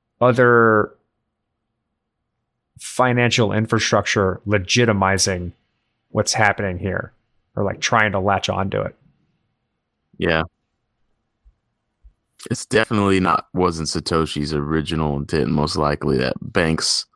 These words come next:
Speaker 2: would be custodians of people's Bitcoin. I'm pretty sure he didn't w-, want that, but that's where we are. So,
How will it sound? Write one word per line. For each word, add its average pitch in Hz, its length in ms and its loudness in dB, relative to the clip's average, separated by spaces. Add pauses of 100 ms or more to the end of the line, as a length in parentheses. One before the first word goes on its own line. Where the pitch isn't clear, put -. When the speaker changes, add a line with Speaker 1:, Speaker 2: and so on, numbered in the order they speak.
(400)
Speaker 2:
would 82 120 0
be 76 140 0
custodians 85 1000 0 (380)
of 76 160 -2
people's 82 320 -2
Bitcoin. 67 580 -2 (320)
I'm 78 240 -2
pretty 107 540 2
sure 85 600 0 (1400)
he 92 200 2
didn't 80 400 2
w-, 76 300 -4 (140)
want - 240 -2
that, 62 200 -4 (140)
but 82 220 -2 (760)
that's 90 280 0
where 110 100 4
we 113 120 4
are. 147 380 -4
So, 76 500 -6